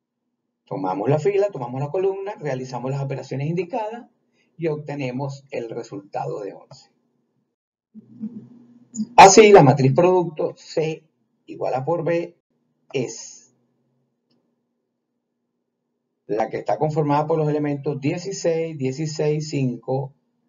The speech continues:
cinco menos veintidós y once. Nota, observa que el producto B por A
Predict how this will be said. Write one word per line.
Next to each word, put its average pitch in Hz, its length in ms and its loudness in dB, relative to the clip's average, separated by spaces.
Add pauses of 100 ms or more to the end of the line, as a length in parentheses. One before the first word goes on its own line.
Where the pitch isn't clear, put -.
(140)
cinco 151 580 -4
menos 120 240 -8
veintidós 107 920 -8 (480)
y 117 120 -6
once. - 380 -10 (1500)
Nota, 139 460 -6
observa 117 460 -6
que 190 60 -6
el 175 100 -6
producto 135 360 -4
B 170 140 -2
por 185 220 -6
A 156 280 -8